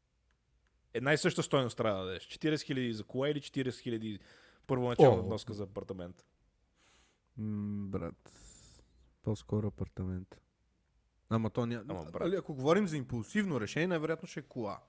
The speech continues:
Speaker 2: Но след
Speaker 1: Да.
Speaker 2: като го премисля половин един час, ще е апартамент със сигурност. <laughs>
Speaker 1: А само половин час ще ти трябва да, да, да разбереш, че апартаментът всъщност има по-голяма стойност.
Speaker 2: Еми, не. Просто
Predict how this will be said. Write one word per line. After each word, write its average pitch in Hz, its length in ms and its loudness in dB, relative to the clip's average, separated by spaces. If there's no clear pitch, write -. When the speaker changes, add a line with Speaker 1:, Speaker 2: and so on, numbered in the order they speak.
Speaker 2:
Но 123 140 -8
след 147 220 -2
Speaker 1:
Да. 117 60 -2
Speaker 2:
като 101 140 -2
го 143 80 -8
премисля 131 540 -2
половин 120 280 -2
един 110 220 -6
час, 104 220 -10
ще - 160 -8
е 101 40 -4
апартамент 101 640 -6
със - 100 -18
сигурност. 131 960 -2
<laughs> 165 60 -10
Speaker 1:
А 107 100 -4
само 131 200 2
половин 135 260 -2
час 135 180 2
ще - 120 -12
ти - 40 -6
трябва 107 220 2
да, 95 160 -4
да, 101 280 -10
да 104 180 -14
разбереш, 110 360 -4
че - 80 -6
апартаментът 104 500 -8
всъщност - 360 -14
има 98 120 -10
по-голяма 92 380 -6
стойност. 90 460 -14
Speaker 2:
Еми, 101 500 -4
не. 147 580 -6
Просто 139 600 -4